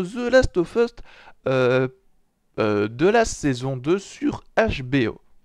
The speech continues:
Max. Donc, voilà. Installez confortablement, c'est parti pour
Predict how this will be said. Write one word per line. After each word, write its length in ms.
Max. 540
Donc, 380
voilà. 400
Installez 400
confortablement, 800
c'est 220
parti 600
pour 320